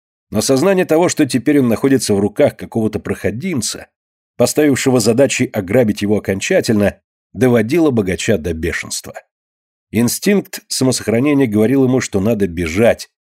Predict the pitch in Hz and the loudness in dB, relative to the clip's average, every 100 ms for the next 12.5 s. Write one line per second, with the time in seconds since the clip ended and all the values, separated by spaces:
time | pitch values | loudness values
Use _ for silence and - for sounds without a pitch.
0 | _ _ - 127 180 147 - 127 170 160 | _ _ -4 0 2 0 -2 -4 2 2
1 | 98 - 123 139 123 127 135 - - - | 2 0 2 2 2 2 2 0 -6 -16
2 | _ _ _ _ _ - 147 165 110 117 | _ _ _ _ _ -4 0 0 2 4
3 | 143 147 139 117 - 123 113 - 90 113 | 4 4 2 0 -2 -2 -2 -2 -2 0
4 | 123 95 - 87 - - 190 - - - | -2 -6 -8 -8 -8 -4 -4 -6 -10 -20
5 | _ _ _ _ _ 98 113 117 214 214 | _ _ _ _ _ 0 0 2 2 2
6 | 180 156 127 127 147 135 - 113 113 113 | -2 0 0 2 2 0 2 0 2 2
7 | - 98 104 151 180 - - 107 139 - | 2 2 2 2 0 0 -2 0 2 0
8 | - 117 110 107 120 - 95 107 - 175 | 0 0 0 0 -2 -4 -4 -6 -2 -2
9 | - 160 127 - _ _ _ _ 139 151 | 0 0 0 -6 _ _ _ _ -2 2
10 | 180 165 - 196 190 170 156 147 - 165 | 2 2 0 2 2 2 2 2 2 2
11 | - 135 110 123 156 - 127 123 - 110 | 4 2 4 4 2 2 0 0 0 2
12 | 101 85 76 - 71 | 2 0 -4 -10 -12